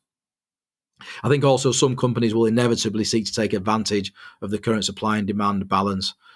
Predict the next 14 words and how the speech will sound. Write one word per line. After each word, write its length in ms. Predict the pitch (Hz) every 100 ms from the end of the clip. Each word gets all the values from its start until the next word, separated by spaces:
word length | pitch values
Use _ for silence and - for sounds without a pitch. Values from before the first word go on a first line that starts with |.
| _ 110
Unfortunately, 580 | 101 135 120 - 107
that's 260 | 101 120 113
gonna 160 | 110 107
leave 320 | 110 107 104
you 480 | 123 113 104 110 - _ _ _ _ -
with 120 | 110
having 400 | 117 110 110 110 -
to 120 | -
take 240 | 113 104
an 60 | 110
objective 500 | 104 98 117 - 107
and 140 | 110
pragmatic 580 | - 113 110 113 - 104
view 500 | 98 113 110 104 101